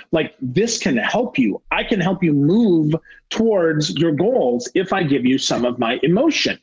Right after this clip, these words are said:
if I give you some of my energy. So, uh, much like I always replace sales with service for people who don't like to sell and who get there, right? I would en-, encourage people to remove, replace the word emotion with energy. If I wanna give people my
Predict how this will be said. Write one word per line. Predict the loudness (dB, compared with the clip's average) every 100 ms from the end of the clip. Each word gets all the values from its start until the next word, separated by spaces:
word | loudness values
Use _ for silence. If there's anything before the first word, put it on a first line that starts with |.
| -14 -6 -2
if | -2
I |
give | 0 2 2
you | 2
some | 0 2
of |
my | 0 -2 -4
energy. | -2 0 0 0 0
So, | -2 -2 -4 -10 -10 -2
uh, |
much | 0 0 0 -2
like | 0 0
I | 0
always | 0 0
replace | -2 -2 -2 -2
sales | -2 0 0 0
with | -2 -2
service | 0 2 0 -2
for | -2 0
people | 0 0 0
who | 2 0
don't | 0 -2 -2
like | -2 -2 -6
to | -10
sell | -6 -2 0 0 -2 -4 -10 -10
and | -4 0
who | -2
get | -2 -4 -2 -2
there, | 0 0
right? | 0 -2
I | -2 0
would | 0 -2 -4
en-, | -2 -2 -4 -6 -4 -2
encourage | -2 -2 -2 0
people | -2 -2 -6 -12 -10
to | -2 0 0 -4 _ -4
remove, | 0 2 2 0 0 -2
replace | 0 -2 -2 0
the |
word | 0 0 0
emotion | 0 2 0 0 0
with | 0 -2 -6
energy. | -4 -2 0 0 -2 -4
If | -6 -4
I |
wanna | -2 0
give | 0
people | 0 0
my | 0 -2